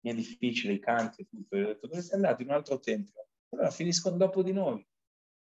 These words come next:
perché non hanno minyan anche lì, allora ogni volta aspetta quello, "Ah, invece che alle nove e dieci finiscono alle nove e mezza." Vabbè, che hai ragione, ma mi è difficile con le canzoni, perché, non so,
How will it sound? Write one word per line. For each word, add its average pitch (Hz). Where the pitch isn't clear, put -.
perché -
non 123
hanno 139
minyan 135
anche 127
lì, 117
allora 139
ogni 135
volta 135
aspetta -
quello, 139
"Ah, 202
invece 190
che -
alle 190
nove 202
e -
dieci 202
finiscono 156
alle 147
nove 147
e 143
mezza." 117
Vabbè, -
che -
hai 208
ragione, 202
ma 156
mi 147
è 160
difficile 160
con 127
le 131
canzoni, 135
perché, 113
non 220
so, -